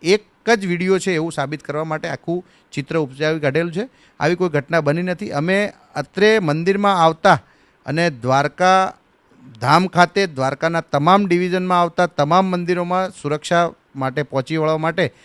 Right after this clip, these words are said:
વહીવટી તંત્ર ખડે પગે છે અને અત્રેની તમામ તૈયારીઓના ભાગરૂપે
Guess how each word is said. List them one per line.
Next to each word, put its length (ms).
વહીવટી 420
તંત્ર 400
ખડે 320
પગે 300
છે 140
અને 280
અત્રેની 400
તમામ 460
તૈયારીઓના 960
ભાગરૂપે 640